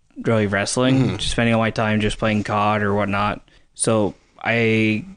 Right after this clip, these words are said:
Speaker 1: go with Adam to, uh, Al-, Alan Hannah's brother, uh, Andrew.
Speaker 2: I know Andrew.
Speaker 1: Yeah.
Speaker 2: Shout out
Speaker 1: Um,
Speaker 2: to Andrew Hanna.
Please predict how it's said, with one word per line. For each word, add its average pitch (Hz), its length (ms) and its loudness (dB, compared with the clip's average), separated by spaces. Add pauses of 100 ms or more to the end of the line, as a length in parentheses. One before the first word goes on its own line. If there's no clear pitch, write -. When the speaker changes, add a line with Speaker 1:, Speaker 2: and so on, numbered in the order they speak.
(160)
Speaker 1:
go 131 180 2
with 120 260 0
Adam 120 400 0
to, 110 400 0
uh, 104 340 0 (360)
Al-, 123 280 0
Alan 123 420 2
Hannah's 120 500 -2
brother, 110 520 -2 (280)
uh, 98 440 -2 (320)
Andrew. 120 420 0 (420)
Speaker 2:
I 110 180 0
know 120 200 2
Andrew. 117 320 0
Speaker 1:
Yeah. 104 360 0 (720)
Speaker 2:
Shout 113 160 2
out 113 140 2
Speaker 1:
Um, 113 60 0
Speaker 2:
to 143 60 2
Andrew 127 220 2
Hanna. 120 280 0